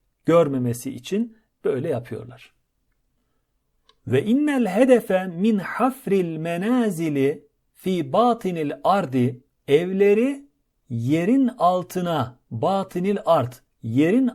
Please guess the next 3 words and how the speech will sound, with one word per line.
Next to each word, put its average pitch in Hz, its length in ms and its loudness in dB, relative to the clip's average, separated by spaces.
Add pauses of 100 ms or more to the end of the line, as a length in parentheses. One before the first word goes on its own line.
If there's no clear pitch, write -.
altına 170 800 -2 (320)
kazmaktan 185 1200 -4 (220)
maksat, 143 840 -2